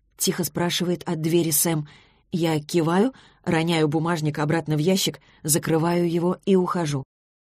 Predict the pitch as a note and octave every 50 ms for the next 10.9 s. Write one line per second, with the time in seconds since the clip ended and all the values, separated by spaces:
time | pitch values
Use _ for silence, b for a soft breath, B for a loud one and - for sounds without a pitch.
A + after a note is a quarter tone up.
0 | _ _ - F3 F3 F#3 F#3 D3+ - E3+ D#3+ D3+ - F3+ D#3+ E3 E3 E3 E3 E3
1 | D#3+ D#3+ D#3 - G3+ F#3+ F3+ D3 - D3 C3 D3 b b b b b - F#3 E3
2 | E3 D3+ D#3+ E3+ F3 E3+ E3 D#3+ - D#3+ D#3 D3+ D#3 D#3 E3 D#3 - - F#3+ F#3+
3 | F#3 F#3 F#3+ F#3+ F#3+ B B B B B A3 G3+ G3+ G3+ - - A3 A3+ G3 G#3
4 | G3+ G3+ - G3+ F3+ D#3+ F3+ - F#3 E3+ D#3 D#3+ D#3+ D#3 C#3 D#3+ E3+ G3+ G#3+ G3
5 | G3 G3 - E3+ C#3+ C3+ D3+ D#3 D3+ D3+ - G3 F3+ F3+ F3 - F3+ E3+ E3 D#3+
6 | - - F3+ F3+ - F3+ F3 F3 E3+ - _ _ _ _ _ - G3+ G3 G3 -
7 | F#3 E3+ - D3+ D#3 D#3+ E3+ D#3+ E3 E3+ E3 D#3+ D#3+ D#3 D#3+ D#3 D#3 D3+ C#3+ D3
8 | C#3+ B B B B B B F3+ E3+ F3 E3 D#3+ D#3 D3+ - D#3+ D3+ - F3+ E3+
9 | D#3+ D#3 - - E3+ E3+ D3+ D3+ D3+ - D3+ D#3 D#3+ D#3 - - F#3+ F3 E3+ F3
10 | E3+ D#3 - F3 D#3 D3+ - F#3 F#3 F#3+ F#3+ F#3 - E3+ D#3 D3+ D3